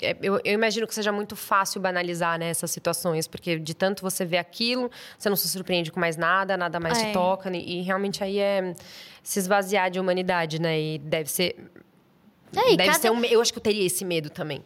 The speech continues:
Speaker 2: É, e cada processo é uma pessoa, né, e por trás dele tem famílias, tem filhos, ela é o amor da vida de alguém, enfim. Então, né, eu, claro, eu não trabalho só com tráfico, não, pelo contrário, eu trabalho com vítimas de violência doméstica.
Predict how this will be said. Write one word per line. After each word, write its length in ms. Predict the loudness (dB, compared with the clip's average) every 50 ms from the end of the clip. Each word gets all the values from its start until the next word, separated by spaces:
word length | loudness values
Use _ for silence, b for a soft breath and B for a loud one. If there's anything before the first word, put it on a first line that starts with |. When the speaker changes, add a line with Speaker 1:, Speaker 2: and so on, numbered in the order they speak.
| 2 4
Speaker 2:
É, 180 | 4 6 6
e 40 | 4
cada 220 | 4 2 2 2
processo 720 | 2 4 4 4 4 4 2 2 4 4 2 0 -2 -2
é 80 | 0 0
uma 160 | 0 0 0
pessoa, 840 | 2 2 2 2 2 4 4 4 4 6 6 4 4 2 0 -6 -12 -8
né, 240 | -4 0 0 2 2
e 120 | 0 2
por 160 | 2 2 2 4
trás 320 | 4 2 2 2 2 0
dele 200 | 0 0 0 0
tem 160 | -2 -6 -4
famílias, 800 | -4 -2 0 0 2 2 2 2 2 0 -2 -4 -6 -8 -8 -10 -8
tem 220 | -6 -6 -6 -6 -6
filhos, 580 | -2 2 4 4 4 4 2 0 -2 -4 -2
ela 220 | -2 0 0 2 2
é 40 | 2
o 20 | 2
amor 240 | 2 4 2 4 4
da 100 | 2 2
vida 200 | 2 2 0 0
de 80 | 2
alguém, 720 | 0 0 2 2 4 4 4 2 0 -2 -4 -6 -6 -6 -6
enfim. 320 | -6 -4 -6 -6 -6 -6 -10 B B B B B B B B
Então, 540 | B -10 -2 2 4 4 4 4 2 0 -2
né, 360 | -2 0 2 2 2 2 0
eu, 180 | -4 -6 -4
claro, 220 | -2 0 0 2 0
eu 20 | -2
não 80 | -4
trabalho 400 | -4 -2 0 2 2 2 0 -2
só 180 | -2 -2 -2 -2
com 200 | -2 -4 -8 -4
tráfico, 440 | 0 2 4 4 4 2 -2 -8 -6
não, 160 | -6 -6 -4
pelo 160 | -4 -6 -6
contrário, 420 | -6 -8 -4 0 2 4 4 2
eu 40 | 0
trabalho 340 | -2 -4 -2 -2 -2 -2 -2
com 140 | -4 -6 -6
vítimas 380 | -6 -6 -6 -8 -8 -8 -8
de 80 | -8 -6
violência 420 | -2 -2 0 0 -2 -4 -4 -2
doméstica. 720 | 0 0 2 4 4 4 2 0 -2 -6 -10 -8 -8 -10